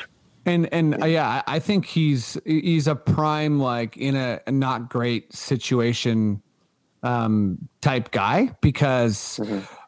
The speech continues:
Speaker 1: yeah, I, I mean, you know, Masai and Bobby have fully, they fully won me over as far as, like, the importance of deve-, of, of development and, like, you know,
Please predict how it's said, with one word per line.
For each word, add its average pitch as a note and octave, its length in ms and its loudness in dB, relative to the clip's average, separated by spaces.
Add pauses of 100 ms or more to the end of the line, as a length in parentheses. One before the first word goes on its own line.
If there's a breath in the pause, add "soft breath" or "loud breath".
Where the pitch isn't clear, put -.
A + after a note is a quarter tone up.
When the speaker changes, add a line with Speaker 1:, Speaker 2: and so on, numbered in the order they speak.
(140)
Speaker 1:
yeah, D#3+ 220 0
I, D#3+ 160 0
I F3+ 60 -2
mean, C#3+ 320 0 (300)
you E3 240 0
know, D3 120 2
Masai D#3 440 0
and C#3 140 0
Bobby C3 380 0
have A#2 160 -2
fully, B2 800 0 (720)
they D3+ 240 0
fully F3+ 360 2
won C#3+ 240 2
me C3+ 140 2
over A#2+ 260 0
as A2+ 120 -2
far A#2+ 260 0
as, A#2 120 -2
like, A2 180 -4
the A#2+ 120 2
importance A#2 420 0
of G#2+ 140 -4
deve-, A#2 260 0 (100)
of, B2 320 -2
of A#2+ 160 -2
development B2 640 0
and, B2 140 2
like, A2+ 260 -2
you D3+ 60 2
know, A2+ 180 -2